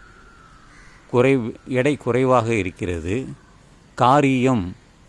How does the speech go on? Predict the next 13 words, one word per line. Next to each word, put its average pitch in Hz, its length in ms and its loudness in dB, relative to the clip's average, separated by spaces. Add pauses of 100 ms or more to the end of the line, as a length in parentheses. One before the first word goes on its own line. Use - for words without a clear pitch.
(140)
என்று 123 320 -4
சொல்வோம், 107 520 -4 (880)
அது 143 320 2 (440)
அதிகமாக 127 680 0
இருக்கிறது? 87 600 -6 (1160)
தண்ணீர் 160 420 -2
போல 175 260 2
இருக்கக்கூடிய 120 720 0 (720)
இந்த 127 280 -2 (240)
பாதரசம் 117 720 0 (600)
மிக 139 340 0
அதிகமாக 131 680 0 (120)
இருக்கிறது. 98 640 -6